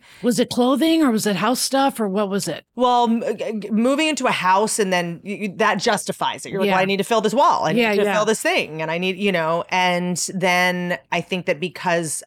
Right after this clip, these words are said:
Speaker 2: it, the way that my previous addictions helped me justify my future ones, where I was like, "Oh, I've always had body image stuff and I'm finally
Speaker 1: Mm-hmm.
Speaker 2: in a healthy weight, so I need to buy new clothes."
Speaker 1: Yeah.
Speaker 2: You know, so they fit, because if I try on something that's small from when I was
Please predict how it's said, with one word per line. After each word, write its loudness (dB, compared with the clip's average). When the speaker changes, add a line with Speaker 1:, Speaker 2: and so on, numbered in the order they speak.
Speaker 2:
it, -8
the -4
way 0
that -2
my -2
previous -2
addictions -2
helped -2
me -8
justify -2
my -8
future -6
ones, -4
where -4
I -2
was -8
like, -10
"Oh, 4
I've 2
always 0
had -6
body 2
image -8
stuff -4
and -4
I'm -2
finally -2
Speaker 1:
Mm-hmm. -8
Speaker 2:
in -
a -8
healthy -4
weight, -2
so 0
I -4
need -6
to -6
buy -2
new -12
clothes." 0
Speaker 1:
Yeah. -6
Speaker 2:
You 0
know, 0
so -6
they -4
fit, 0
because -8
if -8
I 0
try -2
on -4
something -6
that's -10
small 2
from -6
when 0
I 0
was -6